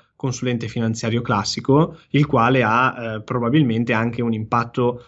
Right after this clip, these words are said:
eh, emotivo a sua volta, è sempre una persona che si mette a creare un portafoglio di investimenti. E dall'altra parte, ehm,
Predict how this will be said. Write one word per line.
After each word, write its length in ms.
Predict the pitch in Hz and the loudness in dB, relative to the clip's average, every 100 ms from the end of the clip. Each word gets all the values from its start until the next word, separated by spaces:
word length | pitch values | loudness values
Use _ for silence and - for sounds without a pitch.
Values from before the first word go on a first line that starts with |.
| _ | _
eh, 260 | - 131 147 | -4 -4 2
emotivo 520 | 165 151 131 170 160 | 4 4 2 -2 -2
a 40 | 123 | -2
sua 160 | 165 | -2
volta, 340 | 147 127 127 110 | 0 0 -2 -6
è 20 | |
sempre 320 | - 123 120 | -6 -6 -6
una 140 | 113 113 | -8 -4
persona 560 | 156 151 - 110 120 | -2 -4 -6 -6 -6
che 100 | 120 | -6
si 140 | - 139 | -4 -4
mette 360 | 107 - 117 | -4 -2 -2
a 240 | 104 101 - | 0 -2 -4
creare 560 | - 139 131 110 107 113 | 0 2 2 0 0 -2
un 120 | 117 | -2
portafoglio 760 | 113 110 110 110 107 107 107 | -6 -8 -6 -2 0 2 2
di 100 | 107 | 2
investimenti. 800 | 107 104 104 110 98 98 101 - - - - - | 2 2 2 2 2 0 -2 -6 -10 -18 -18 -8
E 220 | - 143 131 | 2 4 4
dall'altra 540 | 151 165 175 151 208 | 4 4 4 2 0
parte, 640 | 151 139 151 175 190 202 | 0 0 0 0 -2 -2
ehm, 800 | 147 127 117 113 107 104 101 - | -6 -6 -6 -6 -6 -8 -10 -14